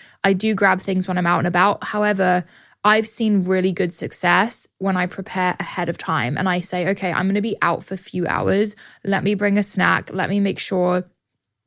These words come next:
I'm not leaving hungry," because you are far more likely to make bad decisions when you're hungry and you're out and about and there's an Auntie Anne pretzel right there or popcorn or whatever it may be. Like,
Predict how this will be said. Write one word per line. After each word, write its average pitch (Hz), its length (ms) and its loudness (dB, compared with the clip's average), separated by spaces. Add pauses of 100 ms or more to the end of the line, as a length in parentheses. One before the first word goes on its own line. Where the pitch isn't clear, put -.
(200)
I'm 214 140 6
not 196 180 4
leaving 208 280 4
hungry," 185 400 0
because 180 280 -6
you 185 80 -2
are 180 80 0
far 196 380 0
more 220 200 4
likely 185 460 2
to 190 140 -4
make 175 280 -4
bad 170 280 0
decisions 202 880 -2 (320)
when 202 260 4
you're 190 160 2
hungry 170 640 2 (300)
and 196 100 2
you're 180 160 2
out 165 140 2
and 104 100 -2
about 117 500 0 (100)
and 185 180 2
there's 175 460 2 (840)
an 202 80 4
Auntie 190 360 2
Anne 180 200 -2
pretzel - 400 -4
right 170 220 -4
there 170 320 0
or 170 160 2
popcorn 170 580 -4
or 180 60 -4
whatever 185 260 0
it 165 100 0
may 170 160 -2
be. 180 460 0 (500)
Like, 190 320 0